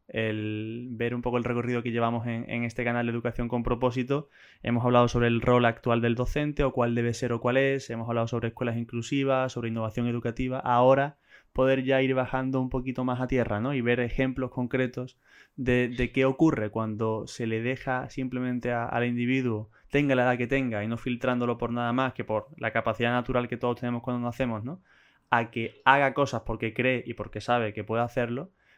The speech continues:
me parece espectacular. Y sobre todo creo que hay que resaltar la importancia de, cuando entiendes mejor de dónde nace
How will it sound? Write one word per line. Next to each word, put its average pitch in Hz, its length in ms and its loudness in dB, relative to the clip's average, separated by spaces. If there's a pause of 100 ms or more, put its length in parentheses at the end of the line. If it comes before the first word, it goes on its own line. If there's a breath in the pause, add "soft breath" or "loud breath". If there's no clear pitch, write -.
me 117 160 -2
parece 110 360 2
espectacular. 123 680 0
Y 131 120 -4
sobre 127 260 0
todo 147 260 2
creo 139 160 -2
que 127 200 0
hay 113 100 0
que 123 100 -4
resaltar 123 380 -2
la 120 80 0
importancia 117 560 -2
de, 117 300 0 (720 soft breath)
cuando 123 220 2
entiendes 135 380 2
mejor 131 460 0
de 117 160 -2
dónde 127 260 0
nace 127 500 -4